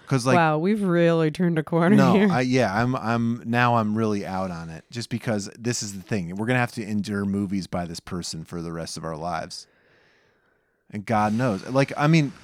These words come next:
Speaker 1: hey, maybe he has some interesting ideas, you know, and we're, we'll find out about him. We all will have to. There'll be no choice.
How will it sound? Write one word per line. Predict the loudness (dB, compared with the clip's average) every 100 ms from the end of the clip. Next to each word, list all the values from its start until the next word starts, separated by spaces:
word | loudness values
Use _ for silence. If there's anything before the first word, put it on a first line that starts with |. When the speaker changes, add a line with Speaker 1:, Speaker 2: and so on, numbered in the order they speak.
| -20 -20 -20 -16 -2
Speaker 1:
hey, | 0 0 -4 _ -20 _
maybe | -2 2 4 4
he | 2 2
has | 0
some | 0 -2
interesting | -4 -8 -8 -6 -4
ideas, | -4 -2 -2 -2 -4 -8 -14 _ _ _ _ _ _ _ _ _ _ _ _ _ _ _ _ _ -4
you | 0
know, | 0 -2 -6 _ _ _ _ _ _ _ _ _ _
and | -4 -2 0
we're, | -2
we'll | -2 -4
find | -2 -2 0
out | 0 -2
about | -4 -6 -6
him. | -10 -16 _ _ _ _ _ _ _ _
We | 0 2
all | 2 2
will | 0 0
have | 2 2 0
to. | -8 -8 -14 _ -8
There'll | -2
be | 0
no | 0 -2
choice. | -2 -4 -4 -8